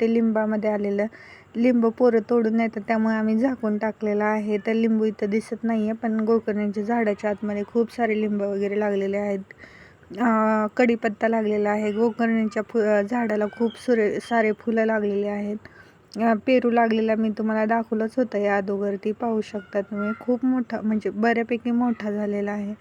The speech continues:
त्याचबरोबर डाळिंबाच्या झाडाला डाळिंब लागलेली होती. एक नाही तर बरेचशा, अं, म्हणजे फांद्यांना डाळिंब लागलेला आहे. अं,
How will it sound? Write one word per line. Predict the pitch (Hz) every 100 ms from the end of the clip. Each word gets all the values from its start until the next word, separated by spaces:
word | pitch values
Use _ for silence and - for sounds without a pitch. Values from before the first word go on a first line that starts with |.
| - - - -
त्याचबरोबर | - 277 247 254 240 220
डाळिंबाच्या | 220 226 226 214 214 208 226
झाडाला | 233 220 208 208
डाळिंब | 208 214 208 208
लागलेली | 202 208 202 202 202
होती. | 208 202 - 214 - - - - -
एक | 202 233 240
नाही | 247 247 240 233 202
तर | 226
बरेचशा, | 208 226 226 - 240
अं, | 220 - 226 220 208
म्हणजे | 233 220 208
फांद्यांना | - 240 214 208 214
डाळिंब | 214 220 208 208
लागलेला | 214 208 202 202 202
आहे. | 202 190 196 254 - - - - - 208
अं, | 196 208 208